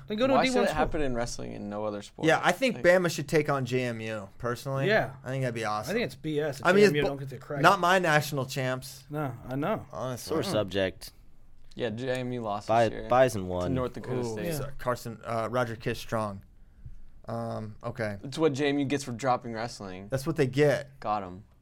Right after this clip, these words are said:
Speaker 3: Oh, last laugh. Okay.
Speaker 1: With a
Speaker 2: Wow.
Speaker 1: Valley coach, too.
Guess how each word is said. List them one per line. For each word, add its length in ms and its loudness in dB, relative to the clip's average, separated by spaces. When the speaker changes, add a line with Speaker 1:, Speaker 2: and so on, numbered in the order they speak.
Speaker 3:
Oh, 420 4
last 340 -2
laugh. 500 -4
Okay. 320 -6
Speaker 1:
With 120 -8
a 40 -4
Speaker 2:
Wow. 100 -2
Speaker 1:
Valley 300 0
coach, 380 -4
too. 240 -6